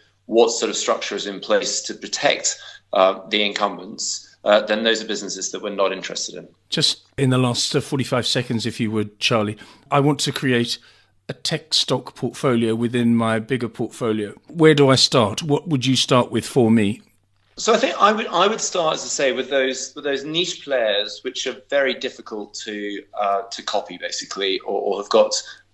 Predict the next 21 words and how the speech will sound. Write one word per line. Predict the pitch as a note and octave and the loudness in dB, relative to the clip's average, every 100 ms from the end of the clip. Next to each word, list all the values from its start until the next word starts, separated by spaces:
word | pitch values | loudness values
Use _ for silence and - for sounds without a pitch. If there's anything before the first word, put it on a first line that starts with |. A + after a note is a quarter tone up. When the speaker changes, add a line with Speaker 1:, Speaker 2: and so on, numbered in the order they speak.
| - | -8
Speaker 1:
an | B2+ G#2+ - | -4 -4 0
absolute | C3+ - B2 A#2 | 0 2 0 -2
competitive | A2 G#2+ - G2+ | 0 0 2 -2
advantage. | - - - F2+ | -4 -4 -4 -2
So | - C3 | 4 6
the | A#2 C3+ | 6 6
likes | C3+ C3+ - C#3+ | 4 2 -2 0
of, | A#2 G#2+ - - - _ - | 2 2 0 -12 -20 _ -6
uh, | G#2+ G2+ - | -2 -2 0
A | B2+ | 0
S | A#2+ - | 0 -4
M | G#2+ | -6
L, | A2 G#2 G#2+ G#2 - | -6 -4 -4 -6 -12
Verisign, | A#2 A#2+ G#2+ G#2 - G#2+ G#2 G2+ F#2+ F#2+ - | 0 4 4 4 0 0 0 -2 -4 -14 -10
Intuit. | A2 G2+ G2+ G2 - - - - _ - | -8 -8 -6 -6 -6 -10 -16 -20 _ -2
Um, | A2 G#2+ G#2+ | 2 2 2
I'd | B2 | 0
also | C#3 C#3 B2 | 0 -2 -2
look | A#2 A#2 | -2 -2
at, | A#2+ A#2 - - - | -4 -6 -8 -12 -4
uh, | A2+ G#2 | 0 0